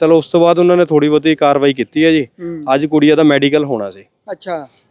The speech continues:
Speaker 1: ਅੱਜ ਮੈਡੀਕਲ ਹੋਣਾ ਸੀ ਤਾਂ ਸਵੇਰੇ ਮੇਰੇ ਪਿੰਡ, ਇਹ ਮੇਰਾ ਪਿੰਡ ਕਰਾਲਾ,
Speaker 2: ਹੂੰ।
Speaker 1: ਬਨੂੜ ਦੇ ਕੋਲੇ ਪਿੰਡ ਹੈ ਜੀ ਮੇਰਾ।
Speaker 2: ਹਾਂ।
Speaker 1: ਤਾਂ ਗੁੜੀਆ ਮੇਰੇ ਕੋਲੇ, ਐਸ ਐਚ ਓ ਸਾਹਿਬ ਨੂੰ ਸਭ ਪਤਾ ਹੈ ਵੀ ਗੁੜੀਆ ਮੇਰੇ ਕੋਲ ਹੈ।
Speaker 2: ਹਾਂ।
Speaker 1: ਤਾਂ ਜੀ ਉਹਨਾਂ ਨੇ ਕੀ ਕੀਤਾ ਅੱਜ ਪਤਾ ਨਹੀਂ ਲੱਗਿਆ। ਤਾਂ ਇਹਦੇ ਕੁੜੀ ਦੇ ਤਿੰਨੋਂ ਭੈਣਾਂ,
Speaker 2: ਹੂੰ।
Speaker 1: ਇਹ ਦੋਨੋਂ ਭਣੋਈਏ ਇਹਦੇ,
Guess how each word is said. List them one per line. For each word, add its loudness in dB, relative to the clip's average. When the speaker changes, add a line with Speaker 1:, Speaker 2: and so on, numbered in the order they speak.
Speaker 1:
ਅੱਜ -2
ਮੈਡੀਕਲ 2
ਹੋਣਾ 2
ਸੀ -4
ਤਾਂ 0
ਸਵੇਰੇ 2
ਮੇਰੇ 2
ਪਿੰਡ, -2
ਇਹ 4
ਮੇਰਾ -4
ਪਿੰਡ -2
ਕਰਾਲਾ, 0
Speaker 2:
ਹੂੰ। -12
Speaker 1:
ਬਨੂੜ 2
ਦੇ 2
ਕੋਲੇ 2
ਪਿੰਡ -2
ਹੈ 2
ਜੀ -2
ਮੇਰਾ। 0
Speaker 2:
ਹਾਂ। -6
Speaker 1:
ਤਾਂ 0
ਗੁੜੀਆ 2
ਮੇਰੇ 2
ਕੋਲੇ, 2
ਐਸ -2
ਐਚ -2
ਓ 2
ਸਾਹਿਬ 0
ਨੂੰ 2
ਸਭ 0
ਪਤਾ -2
ਹੈ 0
ਵੀ -8
ਗੁੜੀਆ 0
ਮੇਰੇ -2
ਕੋਲ -4
ਹੈ। -8
Speaker 2:
ਹਾਂ। -8
Speaker 1:
ਤਾਂ 0
ਜੀ 2
ਉਹਨਾਂ 0
ਨੇ 2
ਕੀ 0
ਕੀਤਾ 0
ਅੱਜ -2
ਪਤਾ -2
ਨਹੀਂ 0
ਲੱਗਿਆ। 0
ਤਾਂ 0
ਇਹਦੇ 0
ਕੁੜੀ 0
ਦੇ 0
ਤਿੰਨੋਂ 2
ਭੈਣਾਂ, 0
Speaker 2:
ਹੂੰ। -10
Speaker 1:
ਇਹ 2
ਦੋਨੋਂ 4
ਭਣੋਈਏ 2
ਇਹਦੇ, -2